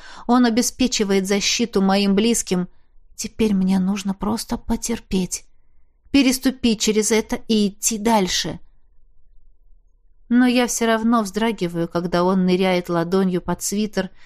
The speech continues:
и сдавливает сосок через тонкую ткань бюстгальтера. Получается неожиданно остро,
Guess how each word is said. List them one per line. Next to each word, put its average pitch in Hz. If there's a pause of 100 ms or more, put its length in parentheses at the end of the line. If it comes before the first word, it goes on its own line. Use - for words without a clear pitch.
(220)
и 220
сдавливает 220
сосок -
через 180
тонкую 180
ткань 170
бюстгальтера. - (1300)
Получается 196
неожиданно 226
остро, 220